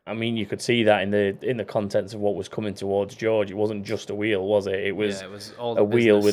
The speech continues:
Speaker 2: business.
Speaker 1: suspension arm and everything attached to it.
Speaker 2: Yeah,
Speaker 1: So
Speaker 2: and they're heavy, you know. They're real.
Speaker 1: Yeah.
Speaker 2: The, the wheels themselves are not light, and I mean, they're light for a, for a wheel, but then, you know, those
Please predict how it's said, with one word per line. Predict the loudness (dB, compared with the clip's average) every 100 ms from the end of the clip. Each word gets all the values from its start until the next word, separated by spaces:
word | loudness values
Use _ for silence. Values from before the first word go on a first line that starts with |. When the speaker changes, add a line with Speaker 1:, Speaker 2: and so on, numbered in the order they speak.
| 2
Speaker 2:
business. | -4
Speaker 1:
suspension | 0 0 0 -2 -2
arm | 0 0
and | -2
everything | -2 -8 -8
attached | -4 -6 -6 -10
to | -6
it. | -6 -8
Speaker 2:
Yeah, | -8 -6
Speaker 1:
So | -2
Speaker 2:
and | 2
they're | 2
heavy, | 2 -4 -4
you | -8
know. | -12 -14 -14 -10
They're | -8
real. | -6 -6 -6
Speaker 1:
Yeah. | -6 -6
Speaker 2:
The, |
the | -6
wheels | -2 0 0 -2
themselves | -8 -6 -4 -4 -4
are | -10 -10
not | -8 -8 -8
light, | -8 -8 -10 -16 _ _ _
and | -10 -10 -10
I | -10
mean, | -6
they're | -2 0
light | 0 0 -4
for | -10 -10 -8
a, | -12 _ _ _ _
for | _ -12
a | -10
wheel, | -6 -6 -6 -10 -16 -16
but | -16 -12
then, | -12 -12 -16 -12
you | -8
know, | -6
those | -6